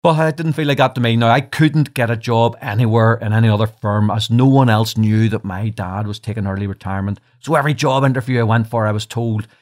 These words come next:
uh, "We couldn't give you a job, as you'd only leave, leave us and go to Donnelly and Wall afterward, maybe invested six or twelve months of our time into training you further." Now, believe me,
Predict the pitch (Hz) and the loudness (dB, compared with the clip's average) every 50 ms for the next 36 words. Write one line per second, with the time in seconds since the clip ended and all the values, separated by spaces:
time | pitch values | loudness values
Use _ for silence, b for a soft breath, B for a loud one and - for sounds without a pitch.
0 | b b b 98 110 113 120 117 - - 151 151 147 156 131 143 135 110 123 131 | b b b -6 -4 -4 -4 -4 2 4 4 4 6 4 4 4 2 2 4 2
1 | 131 123 113 117 - 117 113 113 113 117 113 107 113 110 101 113 113 120 123 127 | 2 2 2 0 0 0 2 4 4 4 2 2 -2 -4 -2 -2 -2 0 0 0
2 | 127 120 117 113 113 117 117 117 113 110 - b b b b b 110 110 110 101 | 0 0 0 0 0 0 0 0 0 -2 -4 b b b b b 0 2 2 2
3 | 110 110 104 - - - 117 107 110 110 107 104 104 - 101 85 98 104 104 101 | 2 0 -2 -2 -6 -6 -6 -6 -4 -2 -2 -2 -4 -4 -4 -4 -2 -2 -2 -2
4 | 95 95 95 95 98 98 98 95 95 98 98 - 101 98 95 92 98 95 95 98 | -2 -4 -4 -4 -2 -2 -2 -2 -2 -2 -4 -4 -4 -6 -4 -2 -2 -2 -2 -2
5 | 92 92 92 - 110 101 104 95 - - 95 - b b b b b b - - | -4 -4 -4 -4 -4 -4 -4 -6 -6 -8 -10 -12 b b b b b b -6 -4
6 | - 120 117 - - 104 107 - 104 104 101 95 92 95 98 - - - 92 92 | -4 -4 -4 -4 -6 -4 -4 -4 -4 -4 -2 -2 -2 -4 -4 -6 -8 -8 -8 -8
7 | 92 - - 95 87 87 92 92 90 - _ _ _ - 107 95 104 104 - - | -8 -8 -10 -10 -8 -8 -8 -8 -10 -10 _ _ _ -8 -8 -6 -6 -8 -6 -2
8 | 120 117 117 117 117 110 110 110 110 139 147 160 147 135 110 - - 120 98 98 | 0 2 4 4 4 6 4 4 4 2 2 4 2 2 0 -2 -6 -8 -8 -6
9 | - 139 143 160 170 147 143 143 143 139 120 - | -4 0 2 2 2 4 4 4 4 4 2 0